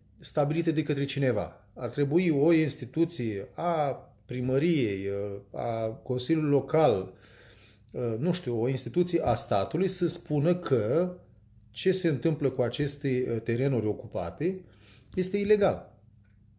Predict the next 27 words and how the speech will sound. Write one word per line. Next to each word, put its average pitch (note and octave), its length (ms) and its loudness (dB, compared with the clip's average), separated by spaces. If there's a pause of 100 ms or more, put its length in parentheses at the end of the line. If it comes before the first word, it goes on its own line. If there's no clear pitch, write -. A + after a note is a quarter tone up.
(840)
Da, D3+ 160 0
ar D3+ 80 0
trebui C#3+ 240 0
să F3 140 0
fie F#3 220 2
o F#3 80 8
constatare F3+ 760 4
din A#2+ 160 0
partea C#3 360 2
cuiva, A2 640 -2
să E3 140 -8
zică, F3+ 200 -4
"Domnule, F#3+ 240 0
uite, D#3+ 320 0
am A#2+ 140 -2
fost E3+ 280 -2
la C3+ 140 2
Lorimer A#2 420 2
S - 120 -8
R A2+ 120 0
L F2+ 140 -4 (960)
și F#3+ 460 2
am E3+ 180 4
constatat E3+ 720 4
că F3 380 2
astăzi, D3 760 0
uh, C3+ 440 0